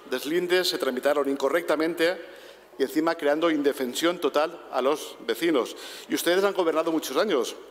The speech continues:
y no han modificado esta situación. No existe a fecha de hoy impedimento alguno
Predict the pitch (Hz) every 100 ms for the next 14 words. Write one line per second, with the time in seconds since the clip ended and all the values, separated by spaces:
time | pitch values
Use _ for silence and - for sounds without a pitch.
0 | - - - 120 131 143 147 139 131 135
1 | 147 139 131 127 131 101 147 123 - -
2 | - - 147 165 170 185 - 190 202 190
3 | - 117 110 165 160 165 143 175 180 -
4 | 131 135 160 156 147 165 185 226